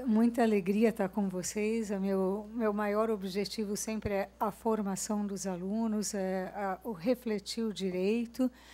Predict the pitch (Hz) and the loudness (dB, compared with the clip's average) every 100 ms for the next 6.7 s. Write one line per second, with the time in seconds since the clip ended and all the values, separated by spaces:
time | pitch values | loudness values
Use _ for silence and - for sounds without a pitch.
0 | - - 214 196 202 208 190 208 226 202 | -20 -6 -4 -2 -2 -2 -2 -2 -2 -2
1 | 190 214 - 247 226 202 202 - 208 196 | -2 -4 -2 -2 0 -2 -4 -6 -4 -4
2 | 196 185 185 190 214 208 - 214 196 190 | -4 -2 0 2 2 2 0 2 2 2
3 | 208 202 - - - - 208 220 202 226 | 2 0 -4 -18 -18 -10 -4 -2 0 0
4 | 226 - 226 226 208 196 220 202 - - | -2 2 2 2 0 0 0 -2 -2 0
5 | 247 - - 226 226 285 330 - - - | 2 0 0 4 4 4 0 -6 -10 -20
6 | - 220 226 202 202 214 196 | -6 0 2 2 2 2 0